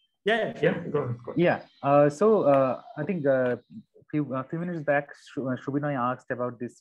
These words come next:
Speaker 3: primordial black holes dark matter halo. So I was thinking that, uh, if, uh, this halo and the stellar mass black hole, their lensing length scale is different, then, uh, this approximation which, uh,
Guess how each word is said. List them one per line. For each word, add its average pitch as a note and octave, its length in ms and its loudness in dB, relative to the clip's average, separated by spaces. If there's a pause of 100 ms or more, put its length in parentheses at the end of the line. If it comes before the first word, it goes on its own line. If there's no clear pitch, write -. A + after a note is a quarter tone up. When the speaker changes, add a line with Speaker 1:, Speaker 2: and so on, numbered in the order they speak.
Speaker 3:
primordial B2+ 420 0
black A2+ 300 -4
holes A2+ 220 -6
dark A2+ 220 -4
matter A#2 300 -6
halo. A#2+ 300 -6 (480)
So D3+ 80 2
I - 20 8
was G3+ 160 4
thinking G3+ 420 0
that, A#3+ 240 0
uh, C#3+ 640 2 (480)
if, F#3+ 240 -6 (140)
uh, D3+ 160 2
this D3 360 -8 (420)
halo C3+ 320 4
and B2+ 220 2
the B2 80 0
stellar C3 280 0
mass C3+ 220 -2
black A2+ 300 0
hole, A2 220 -4 (460)
their C3 340 4
lensing C3+ 580 -2
length C3+ 240 -2
scale E3+ 280 -4
is C#3 100 -4
different, A#2 520 -8
then, C3+ 280 -2
uh, B2 260 -4 (480)
this C#3+ 140 -4 (100)
approximation G3 800 -4
which, E3+ 280 -8
uh, C#3 440 2